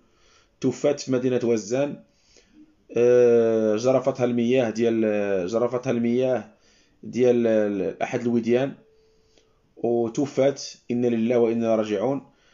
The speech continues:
كذلك هناك أحد الأشخاص بمدينة، آه، تاونات، نواحي تاونات، كذلك انهيار الصخور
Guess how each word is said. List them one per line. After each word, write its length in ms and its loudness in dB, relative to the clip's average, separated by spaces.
كذلك 420 0
هناك 300 -2
أحد 260 -2
الأشخاص 680 -2
بمدينة، 680 -2
آه، 440 2
تاونات، 560 0
نواحي 320 0
تاونات، 440 0
كذلك 520 -2
انهيار 360 0
الصخور 600 -2